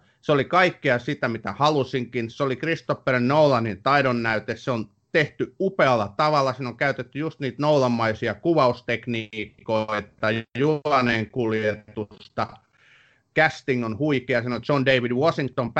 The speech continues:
Tässä on, ja Robert Pattinson vetää elämänsä rooliin. Tässä on tietynlaista sekoitusta James Bondiin ja Skiffiin. Et tää on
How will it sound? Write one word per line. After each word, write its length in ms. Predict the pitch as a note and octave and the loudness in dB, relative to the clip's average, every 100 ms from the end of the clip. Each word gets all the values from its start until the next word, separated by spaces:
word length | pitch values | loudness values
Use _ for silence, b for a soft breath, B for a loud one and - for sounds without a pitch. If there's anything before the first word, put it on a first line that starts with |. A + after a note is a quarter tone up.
| D3+ | 2
Tässä 380 | E3+ - F#3 D#3+ | 0 0 -4 -4
on, 140 | C3 C3+ | -6 -2
ja 160 | C#3+ | 0
Robert 460 | D#3+ D#3+ D3+ B2+ - | 4 4 2 -2 0
Pattinson 680 | E3 D3+ - C#3 C#3 C3+ | 0 0 -2 -4 -4 -2
vetää 340 | C3 B2 A#2+ B2 | -2 -2 0 2
elämänsä 440 | B2 A#2 A2 A2+ | 0 -2 -6 -6
rooliin. 600 | B2+ D#3+ D3+ C3+ B2+ B2 | -2 2 2 2 0 -4
Tässä 300 | E3 F3 - | -4 -4 -4
on 120 | D#3+ | -8
tietynlaista 840 | - A#3 A3+ F#3+ E3 E3 D3 - D3 | -2 -2 0 -2 0 0 0 -2 -4
sekoitusta 840 | - G#3+ G#3+ D#3+ - B2+ - C3 - | -2 -4 -2 -4 -4 -6 -2 -4 0
James 460 | G3 G3 D#3 - - | 4 4 2 -2 -4
Bondiin 480 | D#3 D3+ C#3 B2+ A#2+ | 0 2 2 2 2
ja 140 | A2+ A2 | 0 -4
Skiffiin. 920 | - D#3+ D#3 - B2+ A2 G2+ G2 G2+ _ _ _ - | -6 -4 -2 0 0 2 0 -4 -8 _ _ _ -2
Et 280 | A#2+ B2 - C#2 - _ _ _ _ _ _ _ _ - | 0 0 -4 -16 -18 _ _ _ _ _ _ _ _ -2
tää 340 | D#3+ C#3+ B2+ | 2 2 2
on 360 | D3 D3+ C#3 | 0 -2 -2